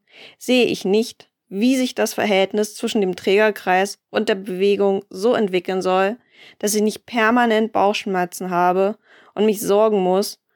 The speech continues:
dass Entscheidungen getroffen werden, an denen ich als Bewegungsmitglied nicht teilhaben kann und erst im Nachhinein erfahre. Die Entscheidung, Bütz und Bäume zu verlassen,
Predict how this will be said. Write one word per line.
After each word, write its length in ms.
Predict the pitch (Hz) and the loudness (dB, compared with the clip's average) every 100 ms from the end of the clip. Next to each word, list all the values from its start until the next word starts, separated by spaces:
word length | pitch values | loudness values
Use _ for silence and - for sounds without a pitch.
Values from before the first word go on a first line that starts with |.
| _ | _
dass 160 | - 202 | -4 -2
Entscheidungen 520 | 202 - 233 226 226 | -2 0 2 4 2
getroffen 480 | 175 - 170 170 185 | 0 -2 -4 -2 -2
werden, 380 | 185 190 208 - | 2 2 2 -2
an 160 | - - | -2 0
denen 240 | 208 - | 0 -2
ich 260 | 247 - - | -8 -10 -2
als 140 | 202 | -2
Bewegungsmitglied 1000 | - 180 190 196 208 202 190 - 208 202 _ - | -2 -2 0 2 0 -4 -6 -8 -10 -10 _ -2
nicht 360 | 214 240 - | 0 0 -2
teilhaben 640 | - 208 202 196 165 - - | -2 2 2 2 0 -2 -6
kann 320 | - - - _ _ _ _ - _ | -10 -12 -12 _ _ _ _ -20 _
und 160 | - - | -6 0
erst 320 | 180 214 - | 2 0 0
im 160 | 233 | 0
Nachhinein 480 | 226 220 220 165 160 | 2 2 0 -2 -2
erfahre. 580 | 170 - - - - 214 _ _ _ _ _ _ _ _ _ _ _ _ _ _ _ _ _ - | -4 -6 -6 -6 -8 -14 _ _ _ _ _ _ _ _ _ _ _ _ _ _ _ _ _ -4
Die 100 | 226 | 0
Entscheidung, 720 | 226 - 196 180 170 - 175 _ _ | 2 0 2 2 2 -2 -8 _ _
Bütz 220 | 247 254 | -2 -2
und 220 | - 247 208 | -2 -2 2
Bäume 440 | 190 185 175 - | 2 2 0 -4
zu 120 | - | -8
verlassen, 580 | 185 180 170 175 - - | -8 -4 -4 -4 -6 -12